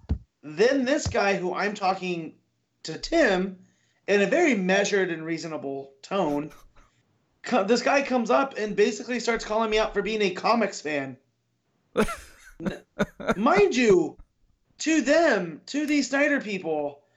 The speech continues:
Speaker 1: Snyder's cut and his viewpoint supersedes any other version of the character, and that we're stupid for wanting characters to act like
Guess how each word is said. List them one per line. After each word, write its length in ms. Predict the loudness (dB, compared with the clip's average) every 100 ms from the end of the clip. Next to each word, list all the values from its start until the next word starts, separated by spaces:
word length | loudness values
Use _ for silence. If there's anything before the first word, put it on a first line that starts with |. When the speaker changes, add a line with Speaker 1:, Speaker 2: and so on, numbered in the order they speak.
| _ _ _ _ _ -14
Speaker 1:
Snyder's 580 | -4 0 2 2 2 -2
cut 560 | -4 0 2 0 -4 -8
and 240 | -6 -4 -2
his 320 | 0 0 0
viewpoint 600 | -2 -2 -2 -2 -4 -6 -18 -14
supersedes 1160 | -2 0 2 0 0 2 4 4 0 -4 -10 -12 _ _
any 300 | 0 4 4
other 240 | 4 4 2
version 500 | 2 0 -4 -8 -10 _ _ _ _ -2
of 180 | -2
the 80 | -2
character, 600 | -4 -4 -6 -10 -14 -14 _ _ -20 -4
and 160 | 0 2
that 160 | 2 4
we're 180 | 4 4
stupid 880 | 0 -2 0 0 2 2 2 -2 -12 -20 _
for 760 | -8 0 4 4 4 4 0 -4
wanting 540 | 0 2 4 2 0
characters 520 | 0 2 4 2 0 0
to 280 | -4 -2 0
act 300 | 0 0 -4
like 300 | -4 -6